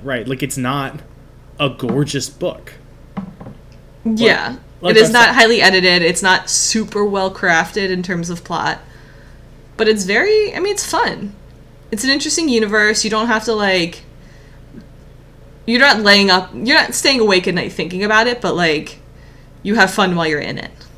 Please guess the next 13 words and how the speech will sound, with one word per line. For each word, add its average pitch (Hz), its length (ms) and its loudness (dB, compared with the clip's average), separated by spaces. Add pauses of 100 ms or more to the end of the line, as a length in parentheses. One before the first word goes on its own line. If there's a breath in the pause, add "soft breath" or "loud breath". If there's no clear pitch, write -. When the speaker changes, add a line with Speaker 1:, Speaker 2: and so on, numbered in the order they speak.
(100)
Speaker 1:
Yeah, 160 200 0
exactly. 113 540 -8
It's, 127 180 -8
it's 143 180 -6
an 131 120 -8
entertaining 143 760 -4 (100)
world 113 320 -8
to 113 60 -12
dive 107 280 -10
into. 104 420 -12 (440 loud breath)
And 143 160 0
it's 165 160 -4
a 190 160 -4